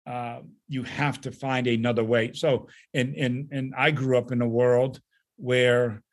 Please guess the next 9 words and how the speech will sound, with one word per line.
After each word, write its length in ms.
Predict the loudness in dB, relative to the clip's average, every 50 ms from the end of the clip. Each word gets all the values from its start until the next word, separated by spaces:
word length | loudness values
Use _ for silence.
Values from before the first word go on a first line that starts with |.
| _ _ _ _ _ _ _
uh, 240 | -8 -6 -4 -4 -4
corporal 380 | -2 0 0 0 2 2 -2 -2
punishment 560 | 0 0 0 0 0 0 -2 -4 -6 -8 -10 -12 _ _ _ _ _ _ -2
was 520 | 0 2 4 4 2 0 -4 -8 -12 -14 _ -10
the 60 | -8
way 420 | -2 0 2 4 4 4 4 2 0
that 400 | 0 0 -2 -2 -2 -6 -10 -4
punishment 540 | -2 0 0 0 -2 -2 -4 -6 -6 -4
was 200 | -4 -6 -6 -6